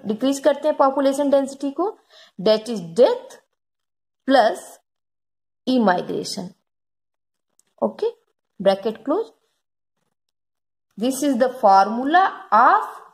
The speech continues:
population density at time t plus one। ओके स्टूडेंट्स, ये हमारा फॉर्मूला हो गया पॉपुलेशन डेंसिटी को कैलकुलेट करने का किसी पर्टिकुलर टाइम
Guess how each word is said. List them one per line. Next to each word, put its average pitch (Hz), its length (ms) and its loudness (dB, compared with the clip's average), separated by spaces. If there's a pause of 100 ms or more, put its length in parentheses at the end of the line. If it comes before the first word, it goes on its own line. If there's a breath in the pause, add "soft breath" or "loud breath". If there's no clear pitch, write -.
(500)
population 311 840 4
density 240 840 -2 (380 soft breath)
at 220 420 2 (300)
time 220 400 -2 (420)
t 349 140 4 (100)
plus 220 320 0 (380)
one। 170 160 0 (340)
ओके 320 220 -4
स्टूडेंट्स, 392 460 -6 (920)
ये 214 160 0
हमारा 220 420 2
फॉर्मूला 185 560 2
हो 190 140 0
गया 220 240 0 (580 loud breath)
पॉपुलेशन 247 640 2
डेंसिटी 214 520 -2
को 277 200 -2
कैलकुलेट 208 540 -2
करने 185 320 -2
का 233 180 -2 (1700)
किसी 247 240 -2
पर्टिकुलर 240 640 0
टाइम 226 320 -2